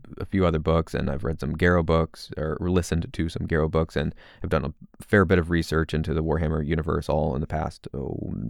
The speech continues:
eight months now at this point. Not, not tons, but a, a fair bit. I got a, I got a good grasp on how things are going and, and why things are the way they are. I realize now, I, I came to realize that the Emperor didn't want to be worshipped as a god.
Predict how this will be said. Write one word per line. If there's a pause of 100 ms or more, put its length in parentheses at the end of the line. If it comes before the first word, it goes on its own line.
(160)
eight
months
now (280)
at
this
point. (100)
Not,
not (140)
tons,
but
a,
a
fair
bit.
I
got
a,
I
got
a
good
grasp
on
how
things
are
going
and,
and
why
things
are
the
way
they
are. (760)
I
realize
now,
I,
I
came
to
realize
that (1500)
the
Emperor
didn't
want
to
be
worshipped
as
a
god.